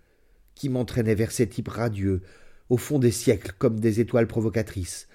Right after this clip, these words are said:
je comprenais que je n'aimerais jamais que hors du temps et de l'espace. C'était toi que j'attendais. Et ce frêle vestige conservé par la curiosité des hommes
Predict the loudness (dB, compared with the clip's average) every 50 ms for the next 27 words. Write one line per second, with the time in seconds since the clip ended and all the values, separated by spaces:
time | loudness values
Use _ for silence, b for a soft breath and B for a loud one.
0 | b b b b b b b b b b 2 2 2 4 2 -2 -2 4 6 8
1 | 8 8 8 4 4 2 0 -4 -10 _ _ _ _ _ _ _ _ _ _ -2
2 | 2 2 4 4 4 6 6 4 6 6 6 4 4 4 4 2 2 2 0 -2
3 | 0 0 0 2 0 0 0 0 -2 -2 -4 -4 -6 -2 0 0 0 0 -2 -8
4 | -12 -12 -16 _ -4 -4 -2 -2 -2 -4 -2 -2 -2 -2 -2 -4 -6 -8 -6 -6
5 | -6 -8 -10 -14 -18 -18 b b b b b b b b b b b b b b
6 | b b _ _ _ _ _ _ _ -8 -4 -2 0 2 2 2 2 2 2 4
7 | 4 2 0 -2 -2 -2 -2 -2 -4 -6 -6 -6 -6 -6 -6 -8 -10 -12 -14 _
8 | _ _ _ _ _ _ _ _ _ _ _ -20 _ _ _ _ _ _ _ 0
9 | 0 2 4 4 4 4 6 6 6 6 6 6 4 2 2 0 -4 -6 -4 -4
10 | -4 -4 -6 -6 -4 -2 0 0 0 0 0 0 -2 -2 -2 -2 0 2 2 2
11 | 2 0 -2 -2 -2 0 0 0 0 0 2 2 2 2 0 -4